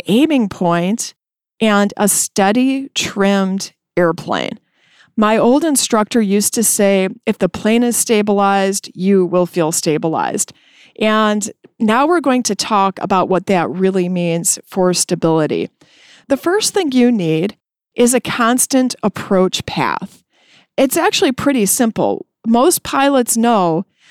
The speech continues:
that their angle should just be one straight angle in. They shouldn't be skimming in low over the trees and then chopping the power at the last minute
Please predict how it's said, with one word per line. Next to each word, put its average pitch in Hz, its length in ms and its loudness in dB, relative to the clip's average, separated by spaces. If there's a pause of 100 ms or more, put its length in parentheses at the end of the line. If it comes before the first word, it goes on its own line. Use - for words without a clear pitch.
(120)
that 220 200 2
their 214 240 2
angle 220 680 0
should 220 240 0
just 226 240 0
be 233 160 2
one 214 400 0
straight 214 800 -2
angle 196 460 0
in. 165 280 0
They 196 140 4
shouldn't 233 420 0
be 220 340 2 (520)
skimming 269 540 2
in 233 240 2
low 220 400 2
over 220 240 0
the 190 100 -2
trees 247 480 0
and 202 100 0
then 165 140 0
chopping 233 460 0
the 202 80 2
power 208 440 0
at 196 140 -2
the 190 100 0
last 190 380 0
minute 202 420 2